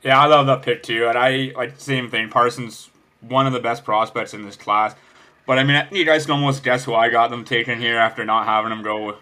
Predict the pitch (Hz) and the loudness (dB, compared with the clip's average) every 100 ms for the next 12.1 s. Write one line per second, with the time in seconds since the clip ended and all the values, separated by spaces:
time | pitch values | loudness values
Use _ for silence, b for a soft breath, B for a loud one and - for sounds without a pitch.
0 | _ - 117 120 120 120 - 117 107 104 | _ -8 -2 -2 0 -2 -4 -6 -4 -4
1 | 120 135 139 135 127 120 - 117 117 117 | -2 2 2 2 -4 -4 -6 -4 -2 -2
2 | 117 117 117 117 117 120 120 - b b | -4 -6 -4 -2 -2 -4 -10 -20 b b
3 | b b - 104 104 104 104 117 131 135 | b b -10 -8 -8 -10 -6 0 2 2
4 | 135 123 120 113 113 104 101 _ _ _ | 0 0 0 2 2 0 -6 _ _ _
5 | 117 117 117 113 - 113 113 110 104 101 | -12 -10 -6 -8 -4 -6 -4 -6 -6 -8
6 | 107 - 107 104 98 98 101 98 - - | -8 -12 -12 -12 -12 -10 -10 -10 -12 -10
7 | 92 87 - b b b b - 123 131 | -8 -10 -14 b b b b -8 -2 0
8 | 127 123 127 110 107 107 104 110 101 - | -2 -2 -4 0 0 -2 -6 -6 -6 -8
9 | 107 101 113 104 98 120 _ _ - 107 | -10 -10 -8 -6 -8 -10 _ _ -8 -8
10 | 98 104 101 104 98 104 95 98 95 98 | -6 -6 -6 -8 -6 -4 -4 -6 -12 -12
11 | 95 95 113 104 95 95 95 - 92 85 | -16 -14 -8 -6 -6 -8 -12 -12 -14 -12